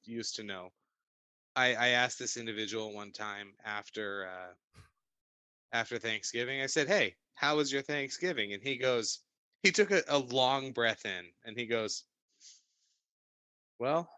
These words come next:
my family was there." <laughs> And I was like, "You know what? <laughs>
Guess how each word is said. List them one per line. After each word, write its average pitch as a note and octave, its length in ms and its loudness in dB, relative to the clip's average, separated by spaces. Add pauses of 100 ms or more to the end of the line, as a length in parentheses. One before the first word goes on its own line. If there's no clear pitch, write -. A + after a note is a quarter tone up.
(100)
my C3 140 -10
family A#2+ 400 -8
was E2+ 180 -18
there." F2 300 -14 (920)
<laughs> - 160 -6
And E3 120 6
I D3+ 100 4
was D#3 160 2
like, D3+ 220 4
"You D3 80 6
know G3 120 4
what? F3+ 220 2 (680)
<laughs> G3+ 100 -4